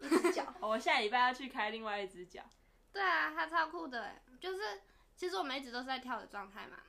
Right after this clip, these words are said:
Speaker 3: 然后他就停止了跳的行程。
Speaker 1: 所有。
Speaker 3: 对。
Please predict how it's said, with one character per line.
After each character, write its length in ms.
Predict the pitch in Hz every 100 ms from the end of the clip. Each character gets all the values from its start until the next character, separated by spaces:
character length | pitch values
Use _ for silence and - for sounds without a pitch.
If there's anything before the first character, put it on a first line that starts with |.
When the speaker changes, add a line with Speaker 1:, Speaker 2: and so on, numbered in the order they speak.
| -
Speaker 3:
然 160 | 220 220
后 340 | 254 262 240 247 _ _ _
他 140 | 269
就 420 | 254 285 262 240 - _ - -
停 260 | - 233 254
止 200 | 247 196
了 280 | 185 - - _ - - _ -
跳 180 | - 247
的 120 | 214
行 200 | 208 202
程。 240 | 233 185
Speaker 1:
所 320 | 180 - 233 240
有。 460 | 247 220 180 - _
Speaker 3:
对。 300 | 302 262 208